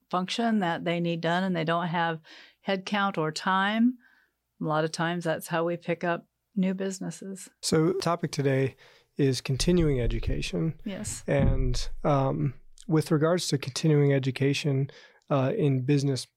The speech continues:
Speaker 2: broadly speaking,
Speaker 1: Mm-hmm.
Speaker 2: um, what has it meant to you, um, to continue your education, um, throughout your career and, and developing, um, the careers of others?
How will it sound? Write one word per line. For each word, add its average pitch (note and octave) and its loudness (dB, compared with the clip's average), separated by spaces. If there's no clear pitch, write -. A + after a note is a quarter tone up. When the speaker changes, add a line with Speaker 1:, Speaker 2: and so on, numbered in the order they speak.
Speaker 2:
broadly C#3 0
speaking, D3+ -4
Speaker 1:
Mm-hmm. - -8
Speaker 2:
um, C#3 2
what F#3+ 2
has D#3+ 4
it D3 4
meant C#3 2
to - -2
you, C3 2
um, C#3 -4
to C3+ -2
continue D3 2
your C#3 2
education, C#3+ -2
um, B2+ 0
throughout C#3 2
your B2 -2
career B2 -2
and, A#2+ -4
and B2 -2
developing, C3+ 0
um, B2+ -2
the C#3+ 0
careers C3 -2
of A#2+ -2
others? C3 -6